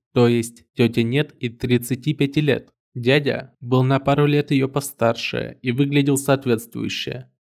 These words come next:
но уж точно не на пятьдесят с гаком. И да, родичи ведали, что в одиннадцать лет я уеду учиться, ждали этого момента и очень надеялись на него.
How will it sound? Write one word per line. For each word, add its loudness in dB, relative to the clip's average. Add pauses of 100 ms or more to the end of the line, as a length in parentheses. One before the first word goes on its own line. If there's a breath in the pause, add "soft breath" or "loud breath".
но 2
уж -8
точно 0
не -4
на -2
пятьдесят -4
с -14
гаком. -4 (120)
И -4
да, -4 (100)
родичи -2 (100)
ведали, 2
что -2
в -2
одиннадцать -6
лет -2
я 2
уеду 0
учиться, -6
ждали 2
этого -2
момента -4
и -2
очень 0
надеялись 0
на -8
него. -8